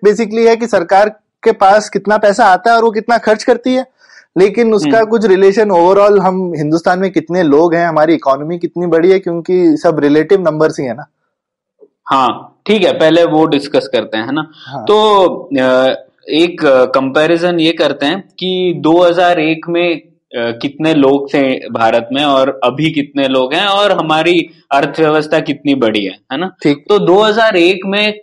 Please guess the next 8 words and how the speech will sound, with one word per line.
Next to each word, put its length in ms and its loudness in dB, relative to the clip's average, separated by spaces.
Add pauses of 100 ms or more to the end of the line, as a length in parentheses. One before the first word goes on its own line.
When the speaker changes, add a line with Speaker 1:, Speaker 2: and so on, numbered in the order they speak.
(120)
Speaker 2:
तकरीबन 600 0
भारत 400 -2
की 80 0
आबादी 480 0
थी 400 -4
सौ 260 0
करोड़। 360 -2 (480)
Speaker 1:
हम्म। 220 0